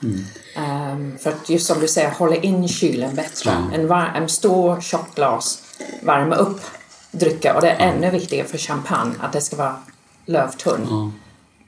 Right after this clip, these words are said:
Speaker 2: För att
Speaker 1: Ja,
Speaker 2: få
Speaker 1: det,
Speaker 2: fram
Speaker 1: ja.
Speaker 2: rätt temperatur.
Speaker 1: <clears throat> När du dricker då så får du en, ett flöde som är ganska spännande, därför när det kommer fram, den drycken kommer fram till öppningen på glaset så kommer den spetsa sig mot öppningen.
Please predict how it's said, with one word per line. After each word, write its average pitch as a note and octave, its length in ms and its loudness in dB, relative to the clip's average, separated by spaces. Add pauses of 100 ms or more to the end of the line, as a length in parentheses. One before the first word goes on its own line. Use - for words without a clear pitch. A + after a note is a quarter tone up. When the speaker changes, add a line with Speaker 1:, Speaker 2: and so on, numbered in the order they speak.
Speaker 2:
För A2 100 -2
att G#2+ 60 4
Speaker 1:
Ja, A2 60 6
Speaker 2:
få A2+ 80 6
Speaker 1:
det, - 60 4
Speaker 2:
fram D3 400 2 (440)
Speaker 1:
ja. E3 80 2
Speaker 2:
rätt - 160 -6
temperatur. D#3 540 0
Speaker 1:
<clears throat> - 40 -4
När G#2 120 4
du G#2 120 6
dricker C#3+ 420 0
då C3 300 0 (360)
så G2 180 0
får F#2+ 300 2
du F2+ 260 4
en, F2+ 240 4 (380)
ett A2 140 -4
flöde G2+ 720 4
som - 240 -2
är F#2+ 40 2
ganska F2+ 280 0
spännande, G2+ 520 2
därför G2 220 0
när F#2+ 120 4
det F#2+ 60 -6
kommer G2 200 2
fram, C3 380 -2 (440)
den G2 380 2
drycken B2+ 280 2
kommer A#2+ 180 4
fram F#2+ 280 0
till F#2+ 360 0
öppningen A2 600 0
på G#2+ 60 0
glaset E2+ 460 0
så F2+ 160 -4
kommer E2+ 280 0
den E2 100 4
spetsa F2+ 480 -2
sig F#2+ 140 0
mot E2+ 240 0
öppningen. - 480 -2